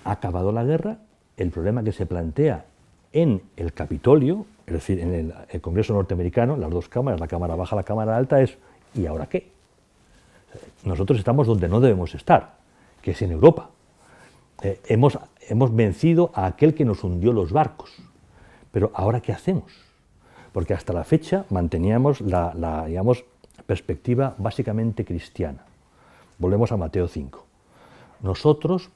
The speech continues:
para ayudar a los demás, tenemos que establecer un ejemplo. Am-, América tiene que ser el ejemplo de la nación cristiana barra liberal, ¿no? Donde la dignidad del individuo lo es todo. El individuo es el centro,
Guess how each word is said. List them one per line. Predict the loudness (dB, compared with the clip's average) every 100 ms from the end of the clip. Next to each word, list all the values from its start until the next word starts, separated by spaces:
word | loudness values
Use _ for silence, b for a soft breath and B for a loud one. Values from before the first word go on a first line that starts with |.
| -4
para | -2
ayudar | -2 -2 2 2 2 -2
a | -2
los | -2 -2
demás, | -2 -2 -4 -10 _
tenemos | -4 -2 -4 -6
que | -10 -10 -10
establecer | -12 -6 -6 -4 -4 -4
un | -6 -8
ejemplo. | -8 -4 -4 -8 -16 _ _ _ _ _ _ b b b b b -8
Am-, | -6
América | 0 4 4 4 -4 -4
tiene | -2 0
que | 0
ser | -2 -4 -2
el | -2 -2
ejemplo | 0 2 2 2 -2 -4 B B B
de | -2
la | 0
nación | -2 0 0 2 -2 -8
cristiana | -6 -6 -2 -2 0 -2 -6
barra | -4 -4 -2 -4
liberal, | -2 -4 -4 -8 -12 -18 _ _ -16
¿no? | -16 B B B -4
Donde | 0 2
la | 2
dignidad | 2 2 2
del | 4
individuo | 4 4 4 4 2 0
lo | -2
es | -4 -6
todo. | -10 -10 -12
El | -4
individuo | -2 0 2 2 2
es | -2
el | -8
centro, | 0 2 2 -2 -10